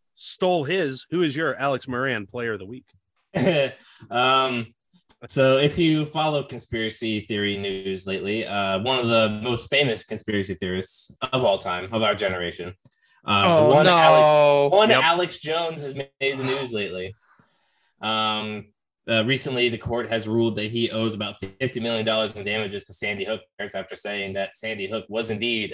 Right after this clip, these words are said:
Speaker 2: an inside job and dead kids are actors and, you know, the typical Alex Jones conspiracy stuff. But Alex Jones is not my Alex Moran player of the week. Alex
Speaker 3: This is
Speaker 2: Jones's lawyers is my <laughs> Alex Moran player of the week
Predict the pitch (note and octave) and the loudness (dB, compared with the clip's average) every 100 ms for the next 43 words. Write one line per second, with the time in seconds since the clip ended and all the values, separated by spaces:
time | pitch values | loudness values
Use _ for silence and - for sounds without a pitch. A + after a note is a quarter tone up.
0 | G2+ G2+ G2 A2 A2 A2+ G#2+ G#2 G#2+ G2+ | -2 2 2 2 -2 -2 -4 -2 -2 0
1 | F#2 F#2 - F#2 F2+ F#2 F#2+ G2+ F#2 A2 | -2 -6 -10 -8 -8 -8 -4 -4 -4 -4
2 | G2+ F#2+ G2 G#2 G2+ - G2+ G2 G2 F#2 | -4 -4 -6 -4 -6 -4 -4 -2 -4 -6
3 | F2+ _ _ - D#3+ D#3 C3+ C#3 D3+ G3 | -10 _ _ -6 2 4 4 2 2 2
4 | D#3 C3+ C#3 A2 F#2+ _ _ - B2 A#2+ | 2 -2 -2 -4 -8 _ _ -2 0 0
5 | _ - A2+ G#2 G2+ A2 - A2+ G#2+ G2 | _ -8 -4 -4 -4 -8 -6 -6 -6 -8
6 | - - - - - D4+ A#3 - - _ | -8 -10 -10 -16 0 4 4 0 -14 _
7 | - E3 F#3+ - - E3+ D#3+ C3+ A#2+ C#3 | -2 0 2 0 0 2 2 0 -2 -2
8 | A#2 G#2 A2 G#2+ A#2 G2+ G2 G2 F2+ G2 | -2 -4 -4 -4 -4 -4 -4 -8 -8 -10
9 | - _ _ _ _ _ _ _ _ _ | -12 _ _ _ _ _ _ _ _ _
10 | - F3 F3+ F#3+ E3+ D#3+ D3+ C#3 A2 A2+ | 2 4 4 2 2 4 4 0 -2 0
11 | E3+ C#3+ F#2 D#2+ - _ _ _ _ - | 2 2 0 -6 -14 _ _ _ _ -2
12 | C3 B2+ A2 C3+ C3+ B2+ A#2+ A#2+ - A2+ | 0 2 2 4 2 2 2 0 -2 -4
13 | G#2+ G#2 - A#2+ G#2+ F#2+ G2+ G2+ - | -2 -4 -4 -4 -2 -4 -8 -10 -12